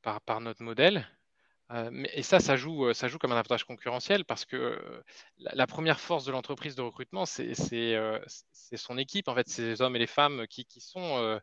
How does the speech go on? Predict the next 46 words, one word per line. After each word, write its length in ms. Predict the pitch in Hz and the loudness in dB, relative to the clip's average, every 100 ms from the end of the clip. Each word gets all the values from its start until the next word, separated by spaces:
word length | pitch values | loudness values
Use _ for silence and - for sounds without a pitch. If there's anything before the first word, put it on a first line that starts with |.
| - - _ _ _ - 127 | -8 -20 _ _ _ -10 -8
euh, 280 | - - - _ _ | -8 -10 -14 _ _
présents, 640 | - - 131 143 170 143 117 | -8 -2 0 0 0 0 0
euh, 160 | 113 | -2
qui 160 | 110 127 | -4 -10
sont 160 | - 127 | -12 -6
dans 140 | 117 | 0
l'intermédiation 720 | 120 127 127 117 120 - 143 | 2 6 4 4 2 2 -8
client-candidat. 680 | - 127 123 - 110 139 220 _ | -10 -6 -6 -6 4 6 6 _
Donc, 160 | 117 117 | -20 -10
c'est, 320 | - 127 117 | 0 4 4
c'est 160 | 110 123 | 0 -6
le, 80 | 107 _ _ _ _ _ _ - | -8 _ _ _ _ _ _ -10
euh, 340 | 117 113 110 110 113 _ - | -6 -6 -8 -14 -20 _ -20
ça, 180 | - | -20
c'est 100 | 147 | -6
la 80 | 120 | -4
pr-, 160 | - - | -4 -10
c'est 100 | - | -8
la 60 | 123 | -6
première 200 | - 143 | 0 0
chose. 280 | - 196 143 - - - | 2 -2 -4 -12 -12 -2
Et 40 | |
après, 220 | 127 - 202 | 0 4 4
sur 220 | - 156 | 4 2
notre 320 | 156 - - | 2 2 2
offre 380 | 220 - - - _ _ _ _ | 2 2 -10 -18 _ _ _ _
en 80 | 139 | -8
tant 200 | - 143 | -4 -4
que 60 | - | 8
telle, 260 | 190 220 | 10 10
pour, 160 | - - | 4 -8
pour 160 | 143 | -4
le 40 | 139 | 4
dire 140 | 139 | 4
rapidement, 680 | 147 - 139 151 180 202 165 | 6 2 -2 0 2 4 4
euh, 160 | 127 113 - - _ | 4 2 -4 -20 _
on 160 | 117 127 | -6 2
est 100 | 143 | 2
sur 240 | - 110 | 2 -2
un, 120 | 110 107 | -2 0
un 100 | 123 | -2
modèle 360 | 131 131 135 | 2 2 2
de 60 | 120 | 0
prestation 500 | - 120 127 - 127 | -6 -4 -4 -4 -8
au 60 | 113 | -10
succès. 420 | - - 196 | -10 0 2